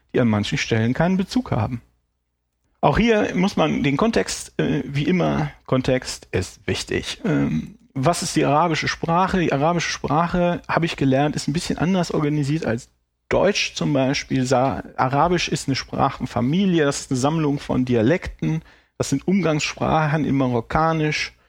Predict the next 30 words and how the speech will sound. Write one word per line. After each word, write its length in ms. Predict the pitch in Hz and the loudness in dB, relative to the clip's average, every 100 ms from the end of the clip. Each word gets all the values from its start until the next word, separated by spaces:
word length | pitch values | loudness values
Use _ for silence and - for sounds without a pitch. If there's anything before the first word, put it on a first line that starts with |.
| _ _ _ - | _ _ _ -4
Syri-, 920 | 139 185 180 170 139 147 151 - 127 | 0 2 2 0 0 0 0 -2 0
Syrisch, 600 | 147 190 147 143 147 - | 0 2 2 2 0 -2
Ägyptisch, 760 | 143 151 - - 139 139 - | -2 -2 -4 -2 0 0 0
Jemenitisch 640 | 139 135 135 160 - 143 - | 2 2 2 2 0 -2 0
und 160 | 139 | -2
so 180 | - 120 | 0 2
weiter. 440 | 127 131 143 139 - _ _ _ _ _ - | 2 2 2 0 -2 _ _ _ _ _ 0
Und 300 | 131 131 135 | 2 2 2
die 60 | |
die 120 | 135 | 0
Leute 420 | 139 131 151 165 - | 4 4 4 2 2
untereinander 540 | 170 165 151 165 160 | 2 2 2 2 2
nur 160 | 147 135 | 2 2
teilweise 480 | 147 170 160 143 | 2 4 2 2
verstehen. 680 | 143 131 - 151 151 185 247 - _ _ _ _ _ _ | 0 -2 0 2 2 2 0 -4 _ _ _ _ _ _
Und 180 | 156 | 2
dazu 240 | 160 - 156 | 2 0 0
gibt 240 | 160 - | 0 -2
es 100 | 147 | -4
die 200 | - - | -2 0
Arabia, 800 | 143 139 123 117 165 180 196 196 | 2 2 2 2 2 2 2 2
das 180 | 190 - | 0 0
ist 120 | 143 | 0
so 80 | 151 | 2
eine 180 | 143 135 | 2 2
Art 440 | 110 131 139 - | 2 2 0 0
Hochsprache 960 | 165 196 - - 143 151 165 - 160 151 - | 0 2 -2 0 2 4 2 2 2 0 -2
für 500 | - 143 139 139 - | 0 2 4 2 2
offizielle 560 | 147 - 147 147 135 127 | 0 0 0 2 4 4
Anlässe. 600 | 180 135 101 - 151 | 4 2 2 2 0